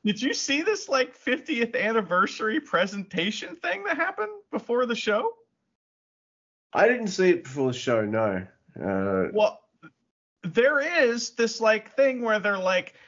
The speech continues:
Speaker 1: I guess New Japan's gonna do all this bullshit for the fiftieth anniversary. Great. They're gonna have
Speaker 2: Yeah.
Speaker 1: cool shows, and they're gonna, like, sponsor, like, or they're gonna have, like, fifty different businesses make fifty different products that may say fiftieth anniversary, blah, blah, blah.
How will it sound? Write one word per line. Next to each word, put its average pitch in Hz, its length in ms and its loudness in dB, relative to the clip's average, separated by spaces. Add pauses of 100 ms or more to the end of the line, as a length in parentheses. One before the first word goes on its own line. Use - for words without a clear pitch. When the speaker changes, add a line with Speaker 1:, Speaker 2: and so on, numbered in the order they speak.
Speaker 1:
I 180 100 -6
guess 180 400 -4
New 202 160 -2
Japan's 190 500 -4
gonna 180 180 -4
do 180 160 -2
all 175 220 6
this 156 160 -6
bullshit 165 480 -4
for 170 120 -4
the 143 80 -4
fiftieth 156 400 -4
anniversary. 135 600 -4
Great. 135 280 -2 (280)
They're 143 100 -4
gonna 147 120 0
have 139 80 2
Speaker 2:
Yeah. - 100 0
Speaker 1:
cool 143 120 -6
shows, 139 520 -2
and 151 160 0
they're 151 80 0
gonna, 143 220 -2
like, 113 260 -8 (300)
sponsor, 165 840 -4
like, 131 200 -2 (140)
or 170 140 2
they're 151 140 -2
gonna 151 160 -2
have, 147 240 -4
like, 127 240 -4
fifty 214 460 -6
different 214 420 0
businesses 165 640 -2
make 156 180 -6
fifty 208 420 -6
different 208 360 -4
products 180 520 -4
that - 140 -10
may 151 140 -8
say 185 220 -4
fiftieth 208 520 -2
anniversary, 185 540 -2
blah, 185 260 2
blah, 170 80 -2
blah. 151 260 4